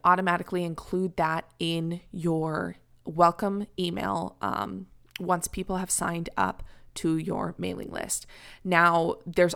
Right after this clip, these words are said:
also the other option of including maybe a secret page on your website. So as long as people have given you your email, given you their email, excuse me, you can give them a password to that page,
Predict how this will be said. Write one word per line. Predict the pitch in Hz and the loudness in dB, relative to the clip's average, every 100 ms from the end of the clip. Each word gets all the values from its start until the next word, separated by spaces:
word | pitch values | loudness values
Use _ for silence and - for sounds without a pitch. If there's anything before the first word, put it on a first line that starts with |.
| - | 6
also | 277 - | 6 6
the | 202 - | 2 0
other | 180 - | 0 -2
option | - 196 - - 175 | -2 -6 -4 -4 -4
of | - 175 170 165 - - - - - | 0 2 2 0 -6 -14 -20 -16 -2
including | 190 - 247 220 214 208 196 | 0 0 0 2 2 2 -2
maybe | 196 196 196 180 | 0 2 4 2
a | - | 2
secret | - 196 185 - - | 2 0 -2 -6 -4
page | 208 190 208 - | 0 0 0 -2
on | 190 180 | -2 -2
your | 180 | 0
website. | 170 170 220 277 339 | 0 0 0 0 -2
So | - 180 175 | 0 2 4
as | 175 170 | 2 0
long | 170 170 | 0 0
as | 180 | -2
people | - 202 190 | -4 -4 -4
have | 185 170 | -4 -4
given | 175 175 | -4 -2
you | 180 | -2
your | 175 165 - | -2 -4 -6
email, | 180 170 170 - - - 185 | -6 -4 -2 -4 -6 -16 -6
given | 175 196 214 202 - | 0 0 0 -2 -4
you | 180 180 180 - | 0 2 0 -2
their | 160 196 302 - - | 0 2 2 -2 -6
email, | - 185 - 214 | -6 -4 -4 -4
excuse | 214 - - - | -4 -4 -4 -6
me, | - 202 269 - - - - - - - - _ _ | -6 -6 -8 -14 -20 -20 -20 -20 -20 -20 -20 _ _
you | 202 220 | 0 2
can | 220 220 | 2 2
give | 196 208 190 | 4 4 4
them | 180 180 - | 4 4 0
a | 175 165 | -2 -2
password | - - 156 - 220 220 | -2 2 2 2 0 -4
to | 240 | 0
that | 226 - | 0 0
page, | 240 247 262 - | -2 -2 -4 -8